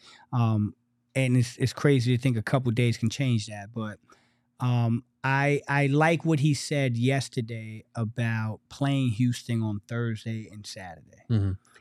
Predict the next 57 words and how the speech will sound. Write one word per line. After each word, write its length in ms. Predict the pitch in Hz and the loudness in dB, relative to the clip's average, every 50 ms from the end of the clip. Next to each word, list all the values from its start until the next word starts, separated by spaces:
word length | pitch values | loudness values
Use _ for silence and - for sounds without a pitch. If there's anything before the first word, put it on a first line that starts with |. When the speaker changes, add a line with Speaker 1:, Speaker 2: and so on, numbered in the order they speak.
| _ _ - | _ _ -2
Speaker 1:
And 200 | 151 123 120 117 | 2 4 4 2
the 40 | |
fact 440 | 113 - - - 131 123 120 117 - | 2 0 0 2 2 2 2 2 0
that 120 | 131 120 120 | 0 0 2
it 100 | 120 117 | 2 2
reminds 800 | 117 120 120 120 123 127 131 135 135 131 131 127 120 117 - - | 2 2 4 4 4 4 4 4 4 4 4 4 4 2 2 0
him 340 | 123 117 113 113 117 - - - | 2 2 4 4 2 0 -2 -2
of 200 | 117 113 107 110 | 0 0 2 2
a 40 | 110 | 0
little 540 | 110 107 98 95 117 127 135 147 156 151 139 | 0 0 0 0 4 4 6 6 6 4 4
bit 180 | 127 135 127 | 2 2 2
of 140 | 123 120 123 | 0 -2 -4
kind 280 | - - 139 135 135 135 | -6 -6 -6 -4 -4 -4
of 80 | 123 120 | -6 -8
a 60 | 113 | -10
playoff 420 | - - 135 135 135 135 135 127 | -12 -12 -12 -10 -10 -10 -10 -12
series 460 | - - 151 143 139 143 147 160 165 | -10 -10 -10 -8 -8 -8 -8 -8 -6
Speaker 2:
Mm-hmm. 220 | 147 131 113 123 135 143 - _ _ _ _ | -4 -2 -2 -2 -2 -4 -6 _ _ _ _
Speaker 1:
Where 100 | 139 135 | 4 4
you 160 | 127 127 123 | 6 4 2
kinda 360 | 120 - 147 147 143 143 139 135 | 2 2 2 4 4 4 4 2
get, 200 | 127 135 127 117 | 2 0 0 0
like, 220 | 127 127 120 - | -2 -2 0 0
a 40 | 123 | 0
little 260 | 127 135 143 139 139 | 2 2 2 2 2
bit 180 | 135 135 131 127 | 2 2 2 2
of 180 | 127 120 117 120 | 2 2 2 2
a, 140 | 120 - | 2 2
"Hey, 220 | 123 113 139 135 127 | 4 2 2 4 4
I 120 | 120 123 | 2 2
got 300 | 120 127 123 123 120 - | 2 2 0 0 -2 -4
you 60 | 135 127 127 | -8 -8 -8
on 100 | 123 120 | -10 -4
Thursday, 460 | - 143 151 156 160 143 147 160 147 | -2 0 0 0 -2 -2 -4 -4 -4
I 60 | 127 | -4
get 220 | 113 120 120 - - | -6 -8 -10 -10 -10
you 80 | 120 | -10
on 100 | 113 110 | -10 -10
Saturday," 560 | 110 - - 147 151 151 147 147 147 151 147 135 | -8 -4 -2 0 0 0 -2 -2 -4 -4 -4 -4
back-to-back 580 | 127 127 123 123 - - - 127 120 113 110 | -6 -8 -8 -8 -8 -6 -6 -6 -6 -6 -8
games. 580 | - 139 143 147 151 151 151 151 151 151 - - - - - - - _ - _ - | -6 -4 -4 -2 -2 -2 -2 -2 -2 -4 -6 -10 -18 -20 -20 -20 -20 _ -12 _ 0
Um, 180 | 123 117 120 | 2 4 4
it's 220 | 120 117 - - 151 | 2 0 0 0 2
not 200 | 139 131 131 120 | 2 4 4 2
a 120 | 113 110 - _ _ - | 0 -2 -6 _ _ -2
playoff 400 | - 143 135 127 120 117 117 - | 0 2 2 2 2 0 0 -2
series, 520 | - - 196 208 208 175 151 139 127 120 | -2 0 2 2 4 4 4 2 2 0
but 180 | 120 - 127 127 | -2 -2 0 0
it's 100 | 127 120 | 0 -2
kind 320 | - - - 208 233 233 220 | -4 -4 -2 0 2 2 2
of 80 | 208 190 | 2 2
like 200 | 202 202 185 - | 2 0 0 0
a 40 | 175 | 0
little 240 | 180 190 202 196 180 | 0 2 2 0 0
bit 160 | 165 180 175 | 0 0 0
of 140 | 175 160 156 | 0 0 0
a 180 | 156 156 151 | 0 0 0